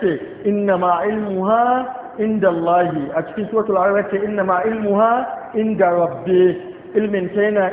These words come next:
inda Ubangiji na kaɗai, shi kaɗai ad-, adda wannan sani. Sai ce, "Inna ma ilmuha inda,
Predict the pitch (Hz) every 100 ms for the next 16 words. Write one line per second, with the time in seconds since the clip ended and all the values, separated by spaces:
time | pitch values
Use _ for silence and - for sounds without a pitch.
0 | - 233 226 208 196 175 202 196 165 175
1 | 180 175 254 254 226 - - - - -
2 | 240 - - 254 240 214 - - 226 185
3 | 196 196 196 - 196 208 185 160 185 165
4 | 131 - - - - 208 208 196 180 190
5 | 220 208 196 185 196 214 220 226 254 285
6 | - - - - 214 214 214 208 226 240
7 | 247